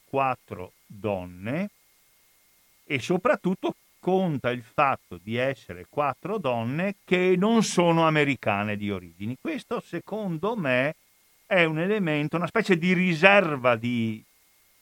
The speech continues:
elementi polemici dentro, usando la quale, questa riserva,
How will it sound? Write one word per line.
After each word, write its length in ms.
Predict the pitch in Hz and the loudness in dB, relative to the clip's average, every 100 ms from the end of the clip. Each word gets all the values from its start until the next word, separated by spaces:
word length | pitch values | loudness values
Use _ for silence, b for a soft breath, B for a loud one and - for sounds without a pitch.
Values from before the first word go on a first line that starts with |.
| _ | _
elementi 800 | - 123 139 175 190 156 135 151 | -6 -2 2 4 4 2 0 -4
polemici 1040 | - 220 160 127 117 127 120 - 165 170 180 _ _ _ _ _ _ _ _ _ _ _ | 0 2 2 2 0 -4 -6 -8 -4 -4 -6 _ _ _ _ _ _ _ _ _ _ _
dentro, 1200 | 107 110 123 208 208 185 - 160 151 139 120 135 | -20 -14 -4 0 0 0 -2 -4 0 0 -2 -2
usando 440 | 147 185 208 156 | 0 4 4 4
la 120 | 175 214 | 2 0
quale, 540 | - 135 113 107 131 | 0 0 2 0 -8
questa 260 | 117 104 131 | -10 -10 -10
riserva, 760 | 175 - 107 95 85 101 135 | -10 -6 -6 -6 -10 -10 -10